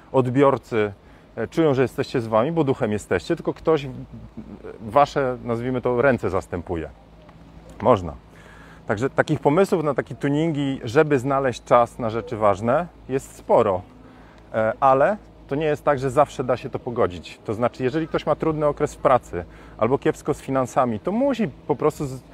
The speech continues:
niektóre rzeczy zaparkować po to, żeby się zająć nimi, znaczy zająć się tymi ważnymi. No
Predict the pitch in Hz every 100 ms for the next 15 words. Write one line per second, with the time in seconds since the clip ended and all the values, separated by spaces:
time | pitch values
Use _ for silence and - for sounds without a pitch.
0 | - - 160 180 165 147 147 147 131 123
1 | 110 98 131 - - - - 135 170 147
2 | 147 160 156 139 127 151 - 131 120 131
3 | 156 - - 120 143 160 160 170 180 202
4 | 226 226 233 117 92 - - - - -
5 | - 123 117